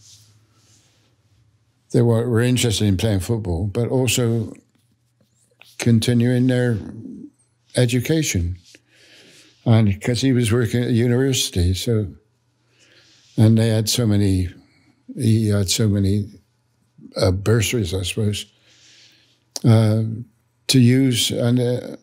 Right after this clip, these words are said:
and he said, "Did I know of any young players?" And whilst, uh, uh, in the middle of that conversation, I said to him,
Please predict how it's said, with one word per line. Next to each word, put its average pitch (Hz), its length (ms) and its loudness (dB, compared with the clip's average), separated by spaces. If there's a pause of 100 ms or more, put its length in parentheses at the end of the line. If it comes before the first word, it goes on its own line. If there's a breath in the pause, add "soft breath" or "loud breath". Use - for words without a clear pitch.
(100)
and 127 260 -2
he 120 120 4
said, 127 320 -2
"Did 127 180 -2
I 135 140 0
know 135 200 2
of 131 120 0
any 131 220 0 (240)
young 131 320 0
players?" 127 560 -4 (1600 soft breath)
And 139 140 4
whilst, 180 320 2
uh, 156 40 2
uh, 147 40 0 (1500)
in 139 120 4
the 156 60 4
middle 165 220 2
of 127 80 2
that 107 200 -2
conversation, 101 920 0 (2500 loud breath)
I 117 120 4
said 131 260 0
to 120 60 -2
him, 101 220 2